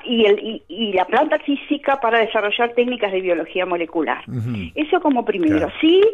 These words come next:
Speaker 1: sus profesionales
Speaker 2: Claro.
Speaker 1: están capacitados por su formación.
Speaker 2: Claro.
Speaker 1: Entonces, al hacer, eh, l-, digo, al aceptar la tecnología, la transmisión de la tecnología del Instituto Pasteur,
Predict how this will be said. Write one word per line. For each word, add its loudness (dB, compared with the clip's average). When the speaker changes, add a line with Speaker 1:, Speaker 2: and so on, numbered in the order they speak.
Speaker 1:
sus 0
profesionales -2
Speaker 2:
Claro. -2
Speaker 1:
están -2
capacitados 0
por 0
su 0
formación. 0
Speaker 2:
Claro. -4
Speaker 1:
Entonces, 0
al 2
hacer, 2
eh, 4
l-, -8
digo, -2
al 2
aceptar -2
la 2
tecnología, 2
la 2
transmisión 0
de 4
la 4
tecnología 0
del 0
Instituto -4
Pasteur, 0